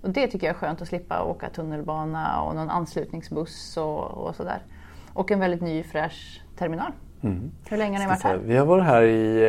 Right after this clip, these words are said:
Speaker 2: eh, i ganska många år faktiskt, men terminalen har ju växt och
Speaker 1: Mm.
Speaker 2: tjugohundrafyra fick vi det fartyget som vi kör med idag och,
Speaker 1: Mm.
Speaker 2: eh, då byggde man också ut terminalen. Så det vi ser runt omkring oss här idag i terminalen,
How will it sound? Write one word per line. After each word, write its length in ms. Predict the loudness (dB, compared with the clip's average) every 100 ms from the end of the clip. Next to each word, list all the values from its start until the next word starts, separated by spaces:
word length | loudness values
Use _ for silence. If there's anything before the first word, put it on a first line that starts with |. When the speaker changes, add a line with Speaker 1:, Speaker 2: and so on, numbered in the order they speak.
| 8 6 6
Speaker 2:
eh, 60 | 4
i 140 | 0 2
ganska 300 | 0 2 0
många 280 | 2 4
år 220 | 6 6 6
faktiskt, 540 | 0 -2 -2 -2 -2
men 300 | 0 2 0
terminalen 500 | 0 0 0 0 2
har 60 | 4
ju 60 |
växt 680 | 2 0 -6 -14 -14 -16 -18 -2
och 160 | 2
Speaker 1:
Mm. 140 | 2 2
Speaker 2:
tjugohundrafyra 880 | 2 0 0 -2 -4 -4 0 0 0
fick 360 | -4 -10 -6
vi 60 | -4
det 120 | -4
fartyget 460 | -6 -10 -8 -10 -8
som 140 | -10
vi 80 | -10
kör 260 | -8 -8 -8
med 200 | -10 -12 -14 -18 -18 -2
idag 400 | 6 6 6 -2 -4
och, 80 | 2
Speaker 1:
Mm. 220 | 2 0 -6
Speaker 2:
eh, 220 | -8 -8
då 160 | -4 -4
byggde 240 | -4 -6
man 120 | -6 -10
också 220 | -8 -6
ut 220 | -6 -8
terminalen. 540 | -10 -8 -8 -6 -6 -4
Så 120 | 0
det 100 | 2
vi 120 | 2
ser 300 | 4 6 8
runt 260 | 6 4 0
omkring 380 | 0 0 0
oss 120 | -2 -4
här 160 | -4
idag 180 | -4 -6 -6
i 20 |
terminalen, 520 | -10 -10 -8 -8 -8